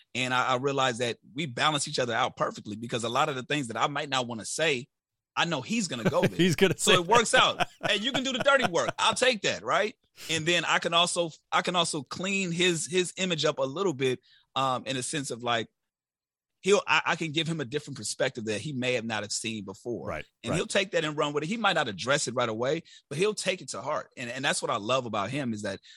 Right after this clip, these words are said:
Speaker 1: a lot of people don't, don't necessarily get, I think they're seeing it now in the last year or two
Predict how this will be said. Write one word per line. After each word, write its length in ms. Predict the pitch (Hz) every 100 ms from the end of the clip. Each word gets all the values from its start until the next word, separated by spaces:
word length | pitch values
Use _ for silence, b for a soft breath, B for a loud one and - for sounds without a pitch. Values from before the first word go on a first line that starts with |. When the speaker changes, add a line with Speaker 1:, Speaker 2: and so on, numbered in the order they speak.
| b _ _ _
Speaker 1:
a 60 | 113
lot 300 | 110 156 175
of 40 |
people 280 | 202 175 139
don't, 300 | 127 143 - _ 98
don't 240 | 135 143
necessarily 380 | 139 - 135 110
get, 220 | 95 131
I 40 |
think 200 | - 220
they're 100 | 185
seeing 300 | 156 - 170
it 120 | 139 110
now 220 | 127 139
in 80 | 120
the 60 |
last 400 | 110 123 120 -
year 260 | 113 127 143
or 60 |
two 320 | 143 - 160